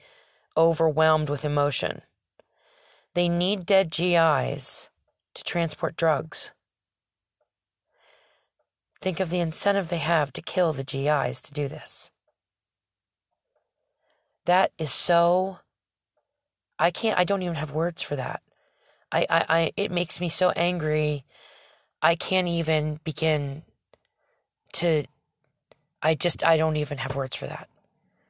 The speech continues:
Think about the implications of that alone. At that, at this point, there was no doubt in Gunderson's mind that Helena was telling the truth. He gave her a polygraph test and she passed.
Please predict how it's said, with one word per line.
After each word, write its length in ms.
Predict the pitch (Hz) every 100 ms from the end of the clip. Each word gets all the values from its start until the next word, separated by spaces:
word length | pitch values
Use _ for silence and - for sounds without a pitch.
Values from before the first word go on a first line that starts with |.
| _ _ _ _ _ _ _ _ _ _ _ -
Think 140 | 170
about 160 | 190 175
the 120 | 160
implications 680 | 156 156 - 151 - 143 143
of 100 | -
that 160 | 131
alone. 380 | 127 123 113 - - _ _ _ _ _ _ _ _ _ _ _ _ _ - - - -
At 140 | - 175
that, 240 | 202 220 -
at 140 | 180
this 180 | 208 208
point, 480 | - 185 170 160 - _ _ _ _ _ -
there 160 | 185
was 140 | 165 160
no 140 | 208
doubt 280 | 202 180 160
in 120 | 156
Gunderson's 560 | 160 160 165 - 160 151
mind 300 | 139 135 143
that 120 | -
Helena 380 | 156 160 165 170
was 200 | 170 -
telling 340 | 165 156 151
the 80 | 156
truth. 480 | - 147 - - - _ _ - - - -
He 140 | - 160
gave 160 | 180
her 80 | 175
a 60 | 170
polygraph 540 | 151 151 165 180 -
test 340 | - 165 160 -
and 100 | 165
she 160 | -
passed. 720 | 165 147 165 170 - - -